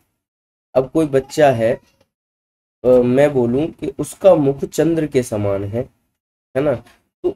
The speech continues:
उस बच्चे का जो मुख है वो क्या है? चंद्र के समान है। मतलब मुख से, मुख इस जगह important है भाई। मैं मुख की तुलना किससे कर रहा हूँ? चंद्रमा से कर रहा हूँ,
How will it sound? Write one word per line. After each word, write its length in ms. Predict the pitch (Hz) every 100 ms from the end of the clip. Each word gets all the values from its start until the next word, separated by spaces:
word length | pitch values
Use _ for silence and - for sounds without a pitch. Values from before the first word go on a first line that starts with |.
| -
उस 200 | 196 196
बच्चे 400 | 165 165 - 180
का 140 | 190
जो 160 | 190 202
मुख 380 | 156 139 165 196
है 300 | 175 131 117 98 _ _ _ _ _ _ _
वो 80 | 170
क्या 220 | 180 180 170
है? 320 | 156 123 104 _ -
चंद्र 340 | 175 196 185
के 140 | 170 143
समान 360 | 131 113 104
है। 140 | 104 104
मतलब 300 | 131 180 175
मुख 420 | 139 143 156 -
से, 340 | 196 - 151 - _ _ _ _
मुख 280 | 135 175 190
इस 180 | 202 180
जगह 220 | 175 165
important 580 | 151 131 120 113 110 139
है 180 | 156 110
भाई। 240 | - 139
मैं 140 | 170 127
मुख 360 | 131 - 120 -
की 80 | -
तुलना 320 | 151 151 160
किससे 320 | 160 151 170
कर 140 | 160 160
रहा 160 | 160
हूँ? 140 | 147 123
चंद्रमा 600 | - 131 143 147 151 131
से 160 | 120
कर 160 | 107 104
रहा 160 | 120 147
हूँ, 140 | 117